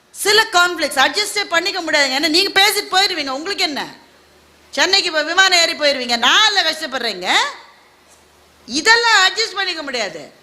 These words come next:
அப்ப என்ன செய்வீங்க? காம்ப்ரமைஸ். சில சமயம்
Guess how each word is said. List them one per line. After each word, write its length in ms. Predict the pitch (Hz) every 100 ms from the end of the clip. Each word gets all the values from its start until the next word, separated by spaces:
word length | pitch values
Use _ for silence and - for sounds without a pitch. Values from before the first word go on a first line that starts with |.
| _ _ _
அப்ப 200 | - 370
என்ன 200 | 359 302
செய்வீங்க? 440 | 339 247 196 151 - _ _ _ _ _ _ _ _ - _ _ _ -
காம்ப்ரமைஸ். 920 | 262 269 262 - 160 120 - - - - _ _ _ _ _ _ _ - -
சில 200 | 247 269
சமயம் 580 | 302 339 320 302 415